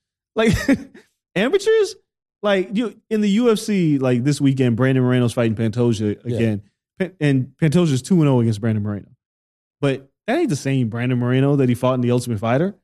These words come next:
Speaker 2: Nope.
Speaker 1: It's a different fighter. Clarissa was a kid. You can't stop. She's, yeah, she's the goat. It's not even close.
Speaker 2: Nah. And only gonna continue cementing that.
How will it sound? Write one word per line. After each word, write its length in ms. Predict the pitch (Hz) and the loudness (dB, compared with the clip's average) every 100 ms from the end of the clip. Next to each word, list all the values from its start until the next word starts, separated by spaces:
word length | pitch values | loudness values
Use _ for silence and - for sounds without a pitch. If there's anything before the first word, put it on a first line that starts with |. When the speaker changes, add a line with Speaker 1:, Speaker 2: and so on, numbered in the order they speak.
| _ | _
Speaker 2:
Nope. 240 | - - _ _ _ _ - | -8 -8 _ _ _ _ -6
Speaker 1:
It's 160 | 202 | -4
a 60 | 226 | 0
different 320 | 240 269 247 | 0 0 0
fighter. 420 | 320 311 151 98 _ _ _ | 0 2 0 -4 _ _ _
Clarissa 320 | 392 466 415 | 0 0 2
was 100 | 415 | 2
a 60 | 370 | 0
kid. 480 | 392 427 480 160 - _ _ _ _ _ - | 0 2 2 0 -6 _ _ _ _ _ -12
You 120 | 440 | -8
can't 360 | - 240 160 127 _ _ | -2 0 0 -4 _ _
stop. 420 | - 139 90 58 _ _ _ _ _ _ _ _ | -10 -8 -8 -12 _ _ _ _ _ _ _ _
She's, 340 | - 165 151 - _ - | -4 -2 -2 -6 _ -10
yeah, 160 | 117 113 | -10 -8
she's 200 | 156 143 | -8 -6
the 60 | 110 | -6
goat. 280 | 110 98 _ | -8 -8 _
It's 100 | 156 | -10
not 140 | 135 113 | -6 -6
even 120 | 95 | -8
close. 280 | 98 98 - _ - | -18 -20 -20 _ -10
Speaker 2:
Nah. 320 | 110 92 78 _ _ - | -6 -6 -10 _ _ -8
And 460 | 120 110 107 104 _ _ _ _ _ _ _ _ - | -6 -4 -4 -8 _ _ _ _ _ _ _ _ -8
only 300 | 127 131 117 | -4 -2 -2
gonna 240 | 113 104 | -4 -4
continue 640 | 104 104 - 123 117 107 101 | -8 -10 -8 -6 -4 -4 -6
cementing 680 | - 104 110 107 - 104 | -8 -8 -6 -8 -10 -12
that. 280 | 104 95 - | -8 -8 -10